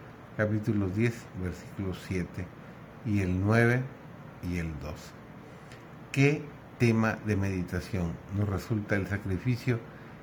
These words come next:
que hizo Jesús por los pecadores perdidos. Mas Él herido fue por nuestras rebeliones, molido por nuestros pecados. El castigo de nuestra paz fue sobre Él, y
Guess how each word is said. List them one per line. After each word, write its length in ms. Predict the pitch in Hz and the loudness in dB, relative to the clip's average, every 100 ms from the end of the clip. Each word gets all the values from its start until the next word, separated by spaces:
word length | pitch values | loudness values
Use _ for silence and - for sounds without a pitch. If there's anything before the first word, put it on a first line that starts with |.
| - | -16
que 120 | - 127 | 4 8
hizo 540 | 131 151 139 147 139 - | 10 8 6 2 2 2
Jesús 500 | 123 - 127 - - - - - - | -2 2 0 0 -8 -14 -16 -16 -2
por 80 | 101 | 0
los 160 | 95 | 0
pecadores 560 | - 87 - 85 87 85 | -2 -4 0 2 2 0
perdidos. 560 | - 90 78 78 69 - - - - - - - - | -2 -2 0 -2 -4 -8 -14 -16 -16 -16 -16 -8 0
Mas 400 | 95 92 - - - | 2 2 0 -8 -2
Él 300 | 98 104 135 - - - - - - - | 2 2 2 -4 -14 -16 -18 -16 -16 0
herido 360 | 160 151 156 151 | 10 12 12 10
fue 260 | - 180 180 | 10 6 8
por 140 | 127 | 6
nuestras 340 | 104 - 95 | 6 4 0
rebeliones, 560 | 90 85 87 87 85 82 - - - - 92 87 | 2 2 2 2 2 0 -8 -16 -18 -6 -2 0
molido 500 | 82 82 92 92 90 | 2 2 2 2 0
por 200 | 104 98 | 0 0
nuestros 300 | 98 - 101 | 0 -2 -4
pecados. 520 | 104 - 104 98 92 - - - - - - | -4 2 2 2 0 -6 -16 -16 -16 -18 4
El 180 | 117 117 | 6 8
castigo 680 | - 110 - 135 131 127 117 | 8 6 6 8 8 10 8
de 80 | |
nuestra 360 | 104 92 - 90 | 6 4 2 -2
paz 420 | 87 131 170 - - - - - | 2 2 0 -4 -16 -18 -16 -2
fue 160 | 107 98 | 2 2
sobre 400 | - 92 85 78 | 0 0 0 0
Él, 100 | 73 - - - - - | -2 -6 -14 -16 -16 -6
y 120 | 85 | -6